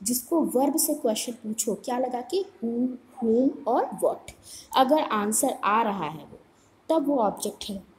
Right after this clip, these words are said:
नहीं तो वो answer नहीं, आ, object नहीं है। तीसरे में देखो, he, what did he enjoy? तो आपको मिल गया ना answer, he enjoyed himself। Where did he enjoy himself? He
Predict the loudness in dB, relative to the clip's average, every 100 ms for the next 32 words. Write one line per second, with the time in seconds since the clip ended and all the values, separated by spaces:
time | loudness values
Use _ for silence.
0 | _ -4 -2 -2 -4 -4 -6 -6 -8 -10
1 | -10 -8 -6 -2 -2 -2 -2 -2 -4 -4
2 | -4 -4 -6 -10 -14 2 4 4 0 -2
3 | -4 -10 -12 _ _ _ _ 4 10 12
4 | 10 8 2 8 8 10 8 8 8 8
5 | 4 2 -4 -12 -8 -4 -4 -2 -2 0
6 | 0 0 -2 -2 -4 0 0 2 6 6
7 | 6 6 4 4 2 0 -4 -12 -20 _
8 | _ _ -2 4 8 8 8 8 8 6
9 | 4 4 4 2 0 -4 -6 -4